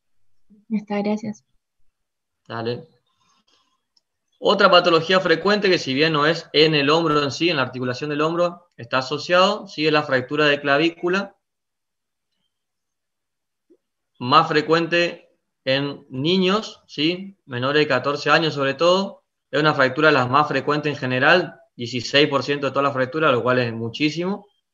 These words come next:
Speaker 2: Y más frecuente en el hombre, más que nada por las actividades. Acá lo mismo, tengan en cuenta el mecanismo, otra vez, el indirecto es el más frecuente, ¿sí? Caía un abrazo en extensión,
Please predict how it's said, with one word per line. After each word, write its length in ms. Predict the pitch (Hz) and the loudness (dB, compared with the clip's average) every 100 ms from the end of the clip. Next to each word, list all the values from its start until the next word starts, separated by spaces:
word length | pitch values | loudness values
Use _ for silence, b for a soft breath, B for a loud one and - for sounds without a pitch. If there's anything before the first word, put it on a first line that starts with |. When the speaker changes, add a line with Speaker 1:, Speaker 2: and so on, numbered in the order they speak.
| _ _ - | _ _ -8
Speaker 2:
Y 100 | 151 | 0
más 160 | 160 | 2
frecuente 440 | 156 156 156 170 165 | 4 2 4 4 4
en 80 | 165 | 4
el 80 | |
hombre, 200 | 165 180 | 4 4
más 160 | 160 151 | 2 0
que 80 | 151 | 0
nada 200 | 139 156 | 2 2
por 120 | 143 | 2
las 140 | 131 120 | 2 0
actividades. 600 | - 123 120 123 117 - - _ _ _ _ _ _ _ _ _ _ _ _ _ _ _ _ _ _ _ _ _ _ - | -2 0 2 2 2 -4 -16 _ _ _ _ _ _ _ _ _ _ _ _ _ _ _ _ _ _ _ _ _ _ -4
Acá 240 | 135 165 | 0 4
lo 120 | 180 | 4
mismo, 280 | 180 202 196 | 6 4 2
tengan 220 | 156 165 160 | 2 2 2
en 120 | 156 | -2
cuenta 600 | 165 170 170 185 180 - _ _ _ _ _ - | 0 0 2 0 0 -8 _ _ _ _ _ -8
el 120 | 131 | -4
mecanismo, 720 | 135 139 143 185 190 196 - | -2 2 2 4 2 0 -2
otra 280 | 156 165 151 | -2 2 4
vez, 340 | 156 185 - - 139 | 6 4 2 -12 -8
el 200 | 127 127 | -6 -2
indirecto 920 | 185 180 151 180 180 185 185 185 _ _ _ _ _ | 0 2 4 2 0 -2 -2 -6 _ _ _ _ _
es 180 | - 151 | -6 -6
el 80 | 139 | -2
más 180 | 147 151 | 0 0
frecuente, 640 | 139 143 175 185 196 190 | -2 2 2 2 -2 -4
¿sí? 460 | - 156 175 190 _ | -4 -4 -4 -10 _
Caía 280 | 123 135 151 | -2 2 4
un 100 | 147 | 2
abrazo 380 | 143 151 151 151 | 0 2 0 -2
en 100 | 143 | -6
extensión, 640 | 147 170 165 185 214 220 | -4 -2 -2 0 -2 -2